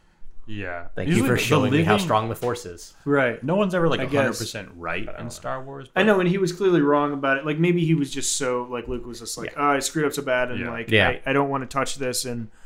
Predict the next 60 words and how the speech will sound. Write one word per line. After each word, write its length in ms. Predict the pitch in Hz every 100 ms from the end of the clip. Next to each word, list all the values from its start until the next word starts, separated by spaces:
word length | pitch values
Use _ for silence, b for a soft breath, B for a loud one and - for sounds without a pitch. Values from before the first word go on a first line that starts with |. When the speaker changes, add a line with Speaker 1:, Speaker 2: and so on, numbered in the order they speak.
| b b
Speaker 3:
you 120 | 135
know, 380 | 127 120 120 120 -
and, 140 | 131
uh, 40 | 127
he 100 | 120
just 220 | 131 123
sort 140 | - 120
of 120 | 117
ran 200 | 117 113
away 220 | 113 113
from 180 | 110 -
the 40 |
Speaker 2:
Yeah, 60 | 151
Speaker 3:
whole 80 | 151
Speaker 2:
sulking. 420 | - 156 139 113
Speaker 3:
situation. 300 | 85 113 113
Speaker 1:
Mm-hmm. 280 | 113 101 92 90 b -
Speaker 3:
But, 100 | 233
I 20 |
mean, 140 | 208 190
he, 160 | 190 208 -
it's 160 | 165 165
also 300 | 165 160 139
an 80 | 123
intentional 540 | 117 - 120 113 107
thing 260 | - 104 101
where 120 | 104
it's 120 | 104
like, 140 | 113 -
right, 200 | - -
like, 140 | 120
I, 200 | 117 110 b b b -
I 80 | 123
can't, 380 | - 151 135 123 -
I 100 | 120
can't 340 | - 170 160
rebuild, 540 | 143 123 117 120 113 117
because 240 | 117 113
if 60 | 113
Speaker 2:
Yeah. 80 |
Speaker 3:
I 40 | 117
rebuild, 540 | 123 127 120 123 117
I'm 120 | 113 113
gonna 160 | 113
also 400 | 135 131 127 113
inadvertently 560 | 123 123 110 120 117 113
rebuild 420 | 110 107 107 104
the 80 | 123
dark 240 | 196 196
Speaker 1:
Mm-hmm. 80 | 110
Speaker 3:
side, 260 | 120 107 104
Speaker 2:
Yep. 240 | 107 - -
Speaker 3:
and 120 | - 123
I 40 |
don't 140 | 131
wanna 120 | 123 123
make 140 | 117
him 120 | 120
any 120 | 113 110
stronger, 640 | - 120 113 110 110 -